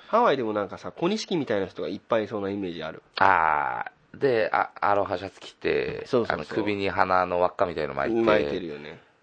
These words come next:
Speaker 2: で、ウクレレ持ってるよね。
Speaker 1: ウクレレは大体持ってるし、
Speaker 2: 持ってるよね。
Speaker 1: みんな。うん。
Speaker 2: うん。
Speaker 1: あるなぁ。
Speaker 2: ねえ。あと俺ちっちゃい頃ね、
Speaker 1: うん。
Speaker 2: 中国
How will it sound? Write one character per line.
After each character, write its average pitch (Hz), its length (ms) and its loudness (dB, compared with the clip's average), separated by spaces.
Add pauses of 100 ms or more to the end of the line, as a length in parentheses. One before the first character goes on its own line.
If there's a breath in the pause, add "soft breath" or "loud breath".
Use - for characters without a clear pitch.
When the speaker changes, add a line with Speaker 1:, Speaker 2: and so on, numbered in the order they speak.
(200)
Speaker 2:
で、 139 100 2
ウ 135 80 0
ク 135 120 0
レ 139 80 6
レ 123 80 -4
持 117 80 -10
っ - 20 -18
て - 120 -10
る 71 60 -4
よ 64 80 -8
ね。 73 320 -10
Speaker 1:
ウ 123 120 -8
ク 180 160 -2
レ 190 80 4
レ 185 100 0
は 156 80 2
大 131 180 0
体 139 140 0
持 131 120 -4
っ - 40 -6
て - 100 -8
る 92 100 -6
し、 - 60 -12
Speaker 2:
持 101 60 -2
っ 87 60 -8
て 82 140 -2
る 73 100 -8
よ 67 100 -10
ね。 76 300 -10
Speaker 1:
み 98 40 -4
ん 95 300 -2
な。 76 60 -8
う - 20 -10
ん。 76 100 -10
Speaker 2:
う 69 100 -10
ん。 55 80 -12 (760)
Speaker 1:
あ 101 160 -2
る 92 80 -6
な 80 500 -6
ぁ。 85 60 -12
Speaker 2:
ね 69 380 -8
え。 - 20 -20 (100)
あ 110 100 2
と 110 100 0
俺 90 80 -6
ち - 180 -10
っ - 40 -20
ち - 100 -4
ゃ 285 60 0
い 285 60 -4
頃 78 220 -4
ね、 76 280 -8
Speaker 1:
う - 60 -2
ん。 87 200 -2 (440 loud breath)
Speaker 2:
中 - 240 -2
国 101 220 2